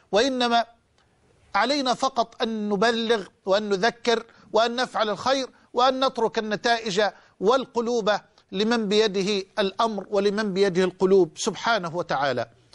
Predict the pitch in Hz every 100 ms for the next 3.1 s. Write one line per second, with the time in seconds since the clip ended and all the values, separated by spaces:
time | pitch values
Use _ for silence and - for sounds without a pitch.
0 | - - - - - 226 240 196 - 240
1 | 208 202 202 214 185 180 185 208 180 190
2 | 185 208 214 196 190 202 180 214 190 151